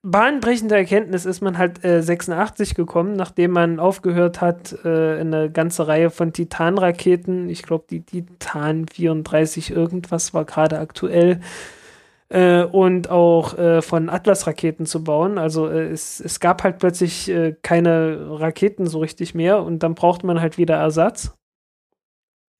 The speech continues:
Und die Delta zwei gehört halt, äh, war so ziemlich die erste Rakete, die dann als Ersatz kam. Ähm, ja, die Atlas drei kam, es gab dann auch eine Atlas zwei und Atlas drei und, äh,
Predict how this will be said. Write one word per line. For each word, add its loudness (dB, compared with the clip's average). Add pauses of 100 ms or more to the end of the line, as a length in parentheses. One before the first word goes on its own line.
(220)
Und 4
die 0
Delta 4
zwei 2
gehört -2
halt, 0
äh, -2 (280)
war 2
so 0
ziemlich -4
die -2
erste -2
Rakete, 0
die -2
dann -4
als -4
Ersatz 0
kam. -2 (1300)
Ähm, 4 (640)
ja, 4 (680)
die 4
Atlas 0
drei 0
kam, -6 (200)
es -8
gab 2
dann 4
auch 0
eine -4
Atlas -6
zwei -4
und -6
Atlas -6
drei -4
und, -10
äh, -4